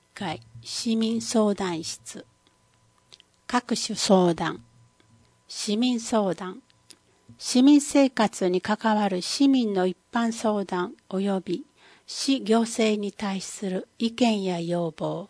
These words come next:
苦情など。日時、月曜日から金曜日、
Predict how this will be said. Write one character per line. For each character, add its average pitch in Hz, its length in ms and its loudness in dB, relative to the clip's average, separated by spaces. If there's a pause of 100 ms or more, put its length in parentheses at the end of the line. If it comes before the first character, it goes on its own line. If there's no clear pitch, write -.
(120)
苦 - 160 -8
情 208 260 2
な 185 180 -6
ど。 202 220 -14 (720)
日 214 320 0
時、 - 280 -8 (600)
月 226 300 4
曜 254 220 6
日 190 160 -4
か 165 180 -2
ら 160 100 2
金 196 420 -2
曜 165 300 0
日、 - 120 -16